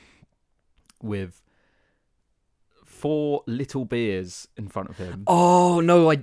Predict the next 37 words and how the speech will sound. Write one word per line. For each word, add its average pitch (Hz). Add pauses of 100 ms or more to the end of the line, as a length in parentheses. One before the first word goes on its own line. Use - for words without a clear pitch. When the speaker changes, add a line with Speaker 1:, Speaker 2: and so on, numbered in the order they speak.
(120)
Speaker 2:
yeah, 165
he 143
did, 165 (140)
he 123
did 147
mention 143
this. 107 (160)
Speaker 1:
So -
Speaker 2:
Okay. 107 (440)
Speaker 1:
he 123
sent 180
it 127
to -
the 123
account. 90
Speaker 2:
Oh, 196
yeah. 240 (380)
Oh, 254
Speaker 1:
And 120
Speaker 2:
shit. -
Speaker 1:
and -
he 123
was 123
like, 113
"Are 147 (560)
hundred 131
and 120
twenty-five 113
milliliter 104
beers 90
acceptable - (160)
when 98
all 104
different 98
types 87
of 101
beer?" 87